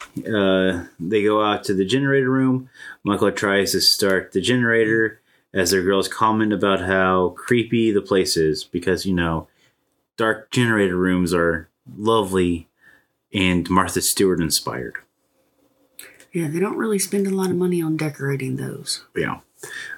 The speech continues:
Speaker 1: Richie decides to get all patriotic as he tries to shave. Then he sees Angus in the mirror. He thinks he is tripping. Then he thinks it's Michael, and he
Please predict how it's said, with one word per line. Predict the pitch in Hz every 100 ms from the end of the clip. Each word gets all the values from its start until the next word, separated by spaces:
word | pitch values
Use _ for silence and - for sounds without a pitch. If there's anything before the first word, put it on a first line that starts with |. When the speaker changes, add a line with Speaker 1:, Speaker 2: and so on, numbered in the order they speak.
| -
Speaker 1:
Richie | 110 131 131 131
decides | 123 117 120 110 110 104 -
to | 110
get | 98 104 101
all | 87 101 95 92 -
patriotic | - 107 90 110 117 113 107 - _ - - -
as | 107 95
he | 98
tries | - 101 95
to | 92
shave. | - 117 113 110 107 -
Then | 101 104
he | 98 98
sees | 90 - 104 101 90
Angus | 101 110 104 104 -
in | 104 98
the | 95
mirror. | 107 127 113 113 - _ _ - - _
He | 107
thinks | 98 110 95 - 107
he | 92 107 98
is | 92 -
tripping. | - 131 127 117 110 101 _ _ _ _ _ - _
Then | 113 117
he | 117
thinks | 107 113 107 101 - - -
it's | 113 -
Michael, | 110 120 117 117 110 107 - _ _ _
and | 104 98
he | 98 98 95